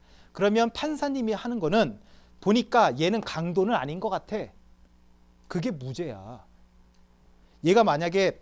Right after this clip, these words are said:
두 가지가 있겠죠. 강도냐, 절도냐. 차이점은 알죠? 절도는 몰래 훔쳐오는 게 절도고, 강도는 강제적으로 뭐 협박 같은 거 칼들이 돼서 뺏어오는 게 강도고, 당연히 형량이 이게 더 높아요. 근데 검사는 강도로 기소했어. 이해돼?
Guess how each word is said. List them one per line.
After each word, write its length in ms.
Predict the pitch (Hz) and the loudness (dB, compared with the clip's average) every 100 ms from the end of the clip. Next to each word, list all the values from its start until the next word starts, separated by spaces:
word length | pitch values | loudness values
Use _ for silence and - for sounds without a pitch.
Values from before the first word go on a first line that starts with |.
| - | -8
두 140 | 185 | 2
가지가 280 | 240 240 233 | 4 6 4
있겠죠. 320 | 151 143 190 156 | -2 -2 -2 -2
강도냐, 800 | - 170 190 190 180 175 175 175 | -2 -4 -2 -2 0 0 0 -2
절도냐. 560 | 160 151 165 143 104 - - - _ - - - - | -4 -4 -4 -6 -8 -18 -20 -20 _ -20 -20 -20 -12
차이점은 440 | - 302 302 302 214 | 0 0 0 -2 -2
알죠? 300 | 147 226 240 - - _ _ | -2 -6 -8 -16 -20 _ _
절도는 400 | - 196 240 226 | -4 -2 0 0
몰래 200 | 165 190 | 2 0
훔쳐오는 340 | 226 233 226 | -2 -4 -6
게 80 | 196 | -4
절도고, 480 | 139 131 160 123 156 - - - | -6 -6 -6 -6 -10 -16 -16 -6
강도는 380 | 165 180 190 | -2 0 -2
강제적으로 480 | 175 151 160 165 165 | -2 -6 -6 -4 -4
뭐 120 | 143 | -4
협박 260 | 123 240 233 | -6 -4 -4
같은 220 | 208 - | -4 -6
거 80 | 170 | -10
칼들이 320 | - 240 220 | -6 -4 -4
돼서 200 | 180 160 | -6 -4
뺏어오는 300 | 233 226 208 | -4 -2 -4
게 60 | 156 | -6
강도고, 340 | - 143 156 | -8 -6 -6
당연히 400 | 143 143 180 247 - - | -6 -2 -2 -2 -6 -16
형량이 320 | - 254 247 | -6 -2 0
이게 100 | 175 | 0
더 80 | 170 | -2
높아요. 400 | 180 123 196 110 - - - - - | -6 -2 -2 -2 -8 -20 -20 -12 0
근데 180 | 202 | 2
검사는 520 | 214 175 190 214 285 302 - | 4 2 0 0 0 -6 -6
강도로 560 | 160 180 214 220 285 | -2 -2 0 0 -2
기소했어. 520 | 180 147 147 - 110 - _ _ _ _ _ _ _ _ _ - | -4 -4 -6 -6 -14 -20 _ _ _ _ _ _ _ _ _ -6
이해돼? 300 | 170 190 | -4 -4